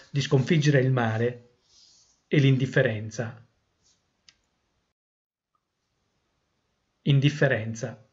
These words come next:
È proprio l'indifferenza che rese possibile la Shoah,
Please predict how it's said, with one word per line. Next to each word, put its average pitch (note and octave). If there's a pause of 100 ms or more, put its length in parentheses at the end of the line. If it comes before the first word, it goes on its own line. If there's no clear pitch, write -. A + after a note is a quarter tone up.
(2750)
È D3
proprio D#3
l'indifferenza D3
che -
rese C#3
possibile D3+
la B2+
Shoah, A2+